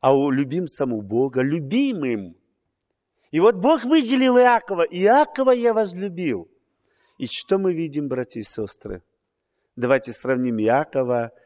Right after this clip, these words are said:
и Исава. Я напомню тридцать пятой главы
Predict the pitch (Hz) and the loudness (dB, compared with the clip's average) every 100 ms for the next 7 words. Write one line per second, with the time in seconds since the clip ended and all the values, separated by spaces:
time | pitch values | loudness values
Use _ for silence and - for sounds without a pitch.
0 | _ - 101 98 - 98 87 90 87 _ | _ -10 -8 -6 -4 -4 -4 -10 -16 _
1 | - - - 196 123 - 151 160 139 127 | -20 -6 0 2 2 2 2 2 2 -2
2 | - _ _ _ _ _ _ - - _ | -4 _ _ _ _ _ _ -20 -20 _
3 | - 131 - - 135 131 123 107 117 113 | -10 -8 -6 0 0 2 -2 0 0 2
4 | 143 131 | 0 -2